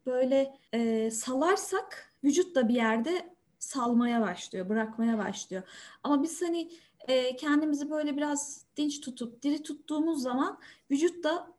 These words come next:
"Tamam ya, ben iyiyim, devam edebiliyorum. Evet, güzel gidiyor." <laughs> falan deyip, e, ona inanıp kanabiliyor bence. Ve şükürler olsun ki hani şu an ben de gayet sağlıklıyım, eşim de gayet sağlıklı, bebeğimiz de gayet sağlıklı.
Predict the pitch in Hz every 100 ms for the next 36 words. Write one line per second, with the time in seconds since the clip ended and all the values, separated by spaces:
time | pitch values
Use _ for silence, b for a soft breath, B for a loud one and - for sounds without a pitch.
0 | _ _ - 330 466 392 311 311 320 311
1 | _ - 403 440 269 269 311 330 339 359
2 | 370 427 415 285 220 220 - _ - 370
3 | 330 - - - 262 320 330 262 233 220
4 | 262 311 339 349 285 403 B B B -
5 | - 254 240 220 - 294 370 - 294 311
6 | 370 - - 311 285 302 294 330 330 240
7 | 226 233 247 453 B B B 311 339 339
8 | 311 359 339 320 247 247 254 247 320 285
9 | 285 302 262 262 B _ _ _ 254 269
10 | 254 233 208 214 - 214 196 202 - 226
11 | 254 240 - 254 254 240 208 214 202 202
12 | 220 196 202 247 240 233 254 247 226 214
13 | 208 196 190 196 - 208 190 208 - 294